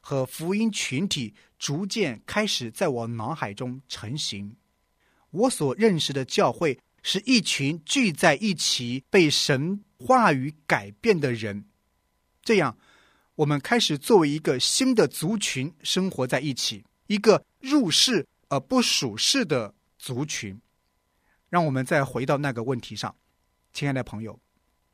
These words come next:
你认为什么是教会？我们若不好好思考这个问题，就有可能受到蒙蔽，从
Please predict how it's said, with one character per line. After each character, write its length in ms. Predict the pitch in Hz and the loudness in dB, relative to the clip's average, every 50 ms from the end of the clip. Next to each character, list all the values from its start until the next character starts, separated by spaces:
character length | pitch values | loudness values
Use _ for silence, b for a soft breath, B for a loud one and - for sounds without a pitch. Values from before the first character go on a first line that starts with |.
| _ _ | _ _
你 160 | - 131 117 | -4 -2 2
认 200 | 135 233 277 240 151 | 4 6 6 6 4
为 160 | 101 85 - _ _ _ _ _ _ _ _ _ _ _ _ _ _ _ _ _ _ _ _ | 0 -6 -10 _ _ _ _ _ _ _ _ _ _ _ _ _ _ _ _ _ _ _ _
什 260 | - - - - 113 | -8 -4 -2 -2 -2
么 140 | 110 135 156 | -2 -2 -4
是 180 | 143 - - 123 | -4 -6 -6 -8
教 320 | - - - 165 123 98 | -8 -8 -6 -6 -6 -8
会？ 320 | - - - 135 104 92 _ _ _ _ _ _ _ _ _ _ _ _ _ _ _ _ _ | -10 -10 -8 -8 -8 -10 _ _ _ _ _ _ _ _ _ _ _ _ _ _ _ _ _
我 100 | - 165 | 2 4
们 160 | 160 202 247 | 6 6 6
若 160 | 262 294 285 247 | 6 6 4 4
不 160 | - 269 240 | 4 2 0
好 300 | - - - 131 180 175 | 0 0 0 0 0 0
好 180 | - 131 123 | 0 -2 -4
思 220 | - - - 208 202 | -6 -6 -8 -8 -6
考 180 | - - 104 | -4 -4 -6
这 140 | 110 - 170 | -4 -4 -2
个 100 | 147 151 | -2 0
问 180 | 156 190 175 143 - | 2 2 2 2 0
题， 260 | - - 113 110 - _ _ _ _ | -4 -4 -6 -8 -12 _ _ _ _
就 160 | - 226 190 | 2 2 4
有 180 | 160 139 180 202 | 4 4 2 2
可 160 | - - 139 | 0 -2 -4
能 160 | 110 107 117 | -4 -4 -6
受 240 | 120 - - 175 131 | -4 0 0 0 0
到 320 | - 135 110 95 90 - _ _ | 0 -2 -2 -2 -4 -10 _ _
蒙 280 | 123 120 110 101 110 127 | -6 -6 -4 -6 -6 -8
蔽， 200 | - - 156 120 - _ _ _ _ | -6 -6 -6 -6 -8 _ _ _ _
从 220 | - - 170 214 | -6 -2 0 2